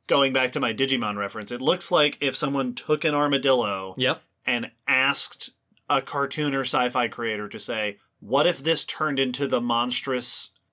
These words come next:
Speaker 1: super extra version of itself?"
Speaker 2: Yeah, yeah. If armadillo's the rookie form, what's the champion form?
Speaker 1: Yes,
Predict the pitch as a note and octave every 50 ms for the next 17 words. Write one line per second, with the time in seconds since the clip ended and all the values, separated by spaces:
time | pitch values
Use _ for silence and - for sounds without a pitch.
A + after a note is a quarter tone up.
0 | _ _ _ _ - - - - G3+ F3+ - D#3+ E3 C#3+ C3 C3+ - - D#3+ D3
1 | A2+ A2+ B2+ B2 A#2+ B2 B2 A#2 G#2+ A2 - - - A2+ - - - - - C#3+
2 | G#2+ D#2+ - A#2+ G#2 - - B2 A#2+ B2 B2 C#3+ C#3+ C#3+ D#3 D#3 D#3+ E3 D#3+ D#3
3 | D#3+ D3+ D#3 E3+ F3+ F3+ D#3+ C#3+ B2 - C3+ B2+ A#2+ A#2 A#2 A#2 A2+ B2 B2+ -
4 | - - B2+ - E3 D#3 D3+ - - C3 A#2+ A2+ G#2+ - A2+ A2 G#2+ G#2 G2+ G#2+
5 | G#2 A#2+ A2 F#2+ - - -